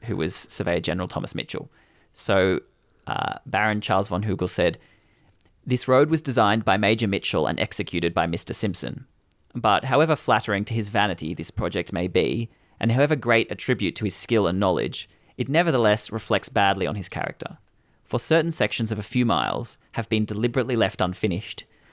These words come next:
making all the improvements brought about by the great expenditure on Divine's Hill useless, for these other sections are almost impassable.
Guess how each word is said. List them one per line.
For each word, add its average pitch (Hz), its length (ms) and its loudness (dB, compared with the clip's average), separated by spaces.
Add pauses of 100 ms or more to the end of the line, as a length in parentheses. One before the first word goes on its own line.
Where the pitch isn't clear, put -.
(140)
making 117 300 0
all 143 200 2
the 151 140 0
improvements 117 560 0
brought 117 240 0
about 101 320 2
by 101 100 -4
the 104 80 -4
great 113 300 0
expenditure - 560 -2
on 104 120 -2
Divine's 101 440 0
Hill 101 260 0
useless, - 640 -6 (500)
for 120 100 2
these 110 200 2
other 135 180 0
sections - 400 -4
are 95 80 2
almost 98 380 0
impassable. 101 680 -2